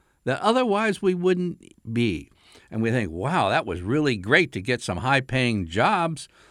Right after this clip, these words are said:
And what are the consequences of all these things? Um, we saw in the news the blowing up the Nord Stream two. Nobody claims to have done it, but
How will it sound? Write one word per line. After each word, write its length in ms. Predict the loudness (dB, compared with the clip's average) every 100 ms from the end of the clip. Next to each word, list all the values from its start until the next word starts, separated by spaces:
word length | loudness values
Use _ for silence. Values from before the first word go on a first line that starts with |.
| _ _
And 1300 | -4 0 0 2 0 0 0 -2 -4 -4 -4 -4 -6
what 300 | -2 -2 -2
are 220 | -2 -2 -2
the 160 | -4
consequences 1300 | -8 -8 -2 -2 -2 -8 -6 -6 -6 -8 -8 -10 -14 _
of 180 | -8 -2
all 220 | -2 -2
these 300 | -4 -8 -10
things? 500 | -10 -10 -12 -20 -20 _ _ -20 -20 -20 _
Um, 440 | -4 0 0 -2 -8 -16 -20 _ _ _ _ -12
we 300 | -10 -8 -10 -14 _
saw 300 | -12 2 4
in 60 | 6
the 100 | 6
news 580 | 6 8 10 10 8 -4
the 200 | -2 -4 -4 -12 _
blowing 380 | 4 6 8 8
up 220 | 6 4
the 120 | 0
Nord 400 | 0 2 4 4
Stream 480 | 2 -2 0 0 0
two. 420 | -4 4 8 8
Nobody 440 | 6 2 2 0 0
claims 720 | -4 -2 2 2 4 2 -2
to 200 | -2 0
have 280 | 2 0 0
done 240 | 4 6
it, 200 | 6 4 0
but 320 | 2 2 2